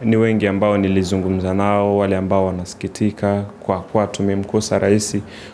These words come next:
Nkurunziza. Ni, ni jambo ambalo watu wengi limewaka-, lime-, wa-, wa-, wamehuzunika na jambo hilo. Lakini Mungu, tulimpenda, lakini Mungu amempenda zaidi na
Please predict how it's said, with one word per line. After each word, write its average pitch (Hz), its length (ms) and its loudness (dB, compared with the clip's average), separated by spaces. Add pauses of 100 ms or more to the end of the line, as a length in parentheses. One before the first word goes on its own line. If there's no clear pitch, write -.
(120)
Nkurunziza. 110 800 4
Ni, 104 400 2
ni 117 160 4
jambo 120 340 2
ambalo 107 420 2
watu 98 320 -4
wengi 101 500 0 (260)
limewaka-, 110 680 2
lime-, 113 500 4 (340)
wa-, 127 120 4 (280)
wa-, 131 180 4
wamehuzunika 117 720 2
na 95 100 -2
jambo 95 280 -2
hilo. 98 280 0 (340)
Lakini 117 760 0 (520)
Mungu, 117 460 2 (140)
tulimpenda, 135 540 2
lakini 104 300 -2
Mungu 98 240 -4
amempenda 95 440 -4
zaidi 95 480 -4
na 104 120 -6